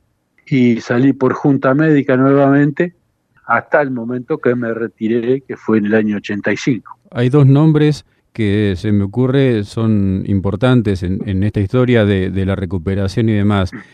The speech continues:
Speaker 2: Marisa Peiró y Elsa Mabel Rodas, ¿puede ser?
Speaker 1: Y son enfermeras que yo
Speaker 2: Ujú.
Speaker 1: conocí en el Hospital Naval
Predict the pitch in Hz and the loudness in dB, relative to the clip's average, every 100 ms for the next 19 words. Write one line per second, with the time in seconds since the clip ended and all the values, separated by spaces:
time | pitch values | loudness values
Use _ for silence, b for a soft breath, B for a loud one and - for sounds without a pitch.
0 | B B B 101 110 160 165 143 123 117 | B B B -2 2 2 2 0 2 0
1 | 120 147 175 220 _ _ _ - 110 127 | 2 2 2 -2 _ _ _ -6 0 2
2 | 139 - 117 110 120 117 117 110 92 87 | 2 0 0 2 2 0 2 0 0 -2
3 | - - _ _ _ 113 110 127 143 170 | -6 -14 _ _ _ -4 -2 0 -2 -2
4 | _ _ _ _ - 190 180 - 214 233 | _ _ _ _ 0 2 2 2 0 2
5 | 208 151 151 170 226 156 131 107 b b | 0 0 -2 0 0 2 0 -2 b b
6 | - 120 113 123 131 131 131 - 202 170 | -6 0 4 4 4 2 -2 -2 2 2
7 | 127 110 - 110 - 127 127 160 156 123 | 0 -4 -8 -12 -6 -2 0 2 2 0